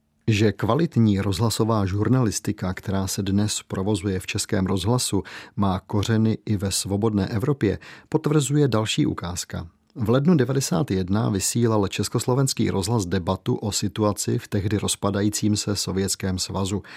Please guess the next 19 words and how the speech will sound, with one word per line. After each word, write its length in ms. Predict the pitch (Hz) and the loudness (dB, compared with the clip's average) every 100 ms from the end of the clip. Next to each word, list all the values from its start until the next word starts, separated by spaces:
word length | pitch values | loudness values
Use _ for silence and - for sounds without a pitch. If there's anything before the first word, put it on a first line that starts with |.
| - - - - | -16 -18 -18 -8
Debata 580 | 104 110 104 107 110 110 | 0 2 2 2 0 0
se 220 | - 98 | -2 -2
vysílala 540 | 95 - 107 98 98 | -2 -2 0 2 0
současně 680 | 92 104 98 104 - 104 101 | 0 0 0 -2 -2 -2 -2
v 60 | |
Československém 840 | - 101 - 101 104 107 104 95 87 | -2 -6 -4 -2 0 0 0 -2 -4
rozhlasu 600 | 101 85 104 101 - 113 - | -4 -2 -2 -2 -2 -4 -4
i 40 | |
ve 120 | 98 98 | -6 -4
Svobodné 520 | - 98 101 98 101 | -4 -4 -2 0 -2
Evropě 560 | 117 104 117 104 95 - - - - | 0 0 0 2 0 -2 -14 -18 -8
a 40 | 101 | -4
hovořil 560 | 95 117 147 160 165 139 | 0 4 4 4 4 6
mimo 260 | 131 143 | 4 4
jiné 360 | 95 98 113 123 | 4 2 2 0
špičkový 600 | - - 151 135 - 143 | -4 -2 -2 -2 2 2
komentátor 840 | 104 104 113 113 113 110 - 117 98 | 4 4 4 4 2 2 2 2 2
Jefim 460 | 101 95 107 101 | 0 0 0 0
Fištejn. 680 | 92 104 95 - 95 92 90 | 0 -2 -2 -2 -2 -2 -4